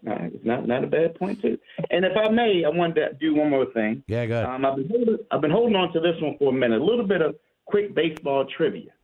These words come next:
Speaker 1: So there's a runner on third, and there are two outs.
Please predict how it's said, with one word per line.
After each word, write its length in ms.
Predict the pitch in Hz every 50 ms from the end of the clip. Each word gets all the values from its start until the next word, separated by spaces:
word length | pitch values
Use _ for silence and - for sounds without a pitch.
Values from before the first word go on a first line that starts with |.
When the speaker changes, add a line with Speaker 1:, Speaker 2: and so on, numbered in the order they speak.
| _ _ _ _ _ -
Speaker 1:
So 340 | - 151 135 135 127 127 127 - - - - _ _ _ _ _ _ _ _ _ _ _ -
there's 260 | 160 165 160 139 131
a 60 | 139
runner 260 | 135 165 202 226 233 233 202 208
on 160 | 220 233 226 -
third, 500 | - 147 131 127 123 120 120 120 127 135 - _ _ _ _ _ _ _ -
and 160 | 127 127 127
there 180 | 127 123 120 117
are 60 | 110 - - -
two 140 | - 175 151
outs. 260 | 107 95 - -